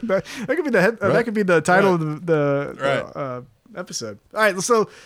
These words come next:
Speaker 1: that was A E W. Tim, did you have anything else that you want to talk about before we move on?
Speaker 2: I don't think so. Uh, everything, uh, you're right. A E W left me smiling big time this week.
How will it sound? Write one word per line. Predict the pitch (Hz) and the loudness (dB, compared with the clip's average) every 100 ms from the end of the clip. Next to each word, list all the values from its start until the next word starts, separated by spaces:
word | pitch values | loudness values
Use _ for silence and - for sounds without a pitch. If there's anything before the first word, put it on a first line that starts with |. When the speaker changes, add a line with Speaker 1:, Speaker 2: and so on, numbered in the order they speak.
| - | -4
Speaker 1:
that | 277 302 | 0 2
was | 233 | 4
A | 240 226 | 4 6
E | |
W. | 190 180 175 165 160 | 4 4 6 4 4
Tim, | - 208 | 2 2
did | 185 160 | 2 2
you | 165 | 0
have | 170 | 2
anything | 233 226 202 | 2 2 2
else | 190 180 | 2 0
that | 185 | 0
you | 165 | 0
want | 160 | -2
to | 170 | 0
talk | 156 | -2
about | 165 143 | 0 -2
before | 139 147 143 | -2 -2 0
we | |
move | 147 147 | 2 0
on? | 139 135 135 - _ _ _ _ - _ _ _ _ _ - - - _ - | 2 -2 -4 -10 _ _ _ _ -20 _ _ _ _ _ -20 -20 -20 _ 2
Speaker 2:
I | 180 | 4
don't | 139 | 4
think | 117 110 | 2 0
so. | - 117 | 2 2
Uh, | 110 127 113 104 113 113 | 2 2 2 0 -4 -6
everything, | 131 123 120 107 110 107 101 101 | -2 0 0 0 -2 -4 -6 -8
uh, | 101 92 85 82 80 78 | -6 -6 -6 -8 -10 -12
you're | 120 127 | -2 2
right. | 107 90 - | 2 0 -4
A | 139 | 0
E | 139 | 2
W | 139 127 120 | 4 4 2
left | 110 107 104 | 4 2 2
me | 101 | -4
smiling | - 113 98 87 80 78 | -4 0 0 0 -2 -6
big | 78 76 | -8 -8
time | - 80 78 | -12 -14 -14
this | 78 - | -16 -14
week. | - - | -16 -18